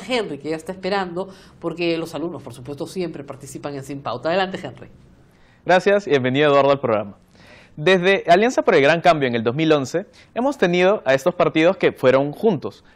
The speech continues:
Speaker 2: pero ahora en el dos mil dieciséis decidieron ir cada uno por su cuenta y con su candidato. Esto quiere decir que en esta selección del dos mil dieciséis tenemos a dos partidos que tienen, eh, fueron exaliados.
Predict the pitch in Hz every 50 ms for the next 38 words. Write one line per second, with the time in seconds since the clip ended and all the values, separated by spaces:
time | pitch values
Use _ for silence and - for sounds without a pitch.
0 | _ _ - 147 143 151 160 165 156 151 131 123 113 120 127 156 170 196 202 214
1 | 202 - 196 196 247 - - _ - 208 254 269 - 247 226 214 208 220 214 190
2 | 185 190 - - - 170 156 147 147 151 156 151 - 160 143 - 127 - 135 131
3 | 120 - 180 - 147 120 - 110 - 110 104 104 104 101 95 - - - _ _
4 | - - _ - - 131 - 185 165 185 190 202 196 185 - - 185 170 160 -
5 | - 123 113 113 - - 120 135 139 - 170 - 180 156 143 - 165 160 151 135
6 | 123 123 135 139 165 185 - 202 - 208 202 240 - - _ - _ - - 226
7 | 254 269 269 269 - 190 160 180 185 - 233 220 214 226 214 202 226 - - -
8 | _ - - _ _ - 220 214 240 226 220 214 226 233 226 - _ - 127 135
9 | 135 131 131 127 123 123 - - - 170 175 185 185 170 - - 156 139 123 107
10 | 85 85 - - -